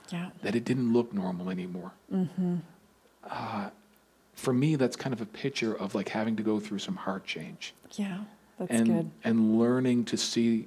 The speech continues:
Speaker 2: "Oh, no, the, get, I want to get to the point, and I don't know if I'm there yet,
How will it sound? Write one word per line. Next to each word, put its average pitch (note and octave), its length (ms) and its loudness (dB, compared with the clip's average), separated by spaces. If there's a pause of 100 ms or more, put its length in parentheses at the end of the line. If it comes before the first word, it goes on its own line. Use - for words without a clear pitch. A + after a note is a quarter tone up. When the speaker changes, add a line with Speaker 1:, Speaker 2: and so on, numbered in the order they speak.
(200)
Speaker 2:
"Oh, A#2 80 -4
no, A2+ 220 2
the, G#2 160 0 (600)
get, C#3+ 260 4 (460)
I D#3 480 2
want C3 360 0
to A#2 60 0
get A#2 220 2
to A2 60 -4
the A2 80 -2
point, G#2+ 280 0
and G#2 80 2
I G#2+ 80 2
don't A#2 200 2
know A2 80 2
if G2+ 80 -2
I'm G2+ 160 2
there A2 180 4
yet, F#2 280 -2